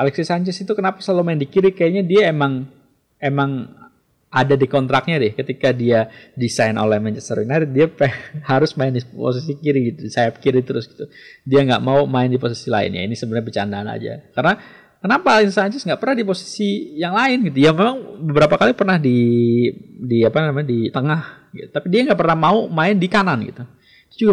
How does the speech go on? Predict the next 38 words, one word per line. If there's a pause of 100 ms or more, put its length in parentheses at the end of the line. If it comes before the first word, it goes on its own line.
menurut
saya
mengherankan
gitu.
Atau
misalnya
bis-,
atau
mungkin
Sanchez
mau
beradaptasi
seperti
Rooney
ketika, (400)
eh,
tahun
dua
ribu
tiga
belas
ya,
dia
jadi,
jadi, (260)
eh,
attacking
midfield
di
belakang
gitu. (320)
Eh,
jadi (220)
dia
mungkin
dia
bagus, (320)
eh,